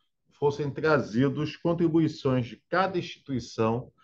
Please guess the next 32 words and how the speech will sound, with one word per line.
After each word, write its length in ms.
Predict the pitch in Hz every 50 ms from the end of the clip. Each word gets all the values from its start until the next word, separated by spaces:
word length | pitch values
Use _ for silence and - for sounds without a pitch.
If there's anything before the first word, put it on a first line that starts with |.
| _ _ _
sobre 380 | - - - 147 147 - 156 151
o 20 |
impacto 460 | 143 - - 139 120 117 117 - - -
da 60 | 120
segurança 560 | 113 - 123 104 123 123 139 147 - - 147
pública, 560 | 113 - - 117 113 107 92 - - - 98
tanto 320 | 95 - - 156 170 165 -
na 100 | 165 160
mobilidade 960 | 156 151 156 156 - 147 131 131 117 101 107 104 98 92 87 82 78 82 - - _ _ _ _ _ _ -
e 100 | 117 117
na 160 | 120 120 120
infraestrutura 580 | 117 120 - 123 113 - - - - 104 104
do 120 | 98 113 135
Estado, 600 | 131 - - - 135 131 139 151 156 160 170 - _ _ _ _ _ _
para 120 | - 151 156
que 100 | 156 175
a 40 |
gente 240 | 156 160 180 180 175
possa 320 | - - 180 175 - - 175
construir 440 | - 180 185 185 - - - 175
um 80 | 190 185
documento 640 | 180 185 180 185 196 160 143 151 170 180 175 208
único. 640 | 190 160 139 147 156 151 131 - - - - 80 76 - - - - - - _ - -
Não 120 | 104 104 98
sei 200 | - - 123 127
se 100 | - -
vocês 320 | - 117 113 - 131 123
chegaram 440 | - - 117 - 117 117 123 120 117
a 20 |
ler 220 | 104 101 104 113 110
a 260 | 101 95 113 139 160
ata, 320 | 156 - - - 98 -